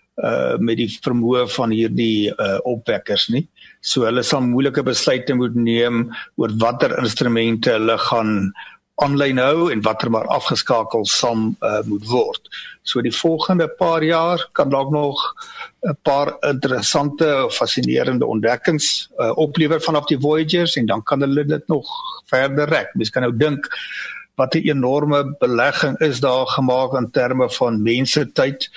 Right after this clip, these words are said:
en natuurlik, uh, fondse om hierdie sendings daar te stel. En dis die enigste instrumente wat ons in daardie omgewing het buite die sonnestelsel. So dit maak net sin om dit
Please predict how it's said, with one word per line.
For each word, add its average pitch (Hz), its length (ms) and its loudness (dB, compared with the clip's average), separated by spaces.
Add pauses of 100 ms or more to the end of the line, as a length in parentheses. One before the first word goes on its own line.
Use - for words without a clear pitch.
(400)
en 127 200 2
natuurlik, 127 760 0
uh, 104 220 2
fondse 165 720 0
om 113 160 -2
hierdie 117 300 -2
sendings 127 500 0
daar 110 200 0
te - 100 -12
stel. 160 520 -2 (500)
En 117 140 -6
dis 117 180 -4
die - 140 -12
enigste 170 680 0 (220)
instrumente 143 720 0
wat 147 240 -2
ons 151 360 0 (100)
in 135 140 -2
daardie 139 500 0
omgewing 165 520 0
het 135 140 -2
buite 139 240 0
die 139 100 -2
sonnestelsel. 151 800 -2
So - 200 -6
dit 113 120 -4
maak 117 220 -2
net 151 140 -2
sin 151 220 0
om 127 180 0
dit 123 160 0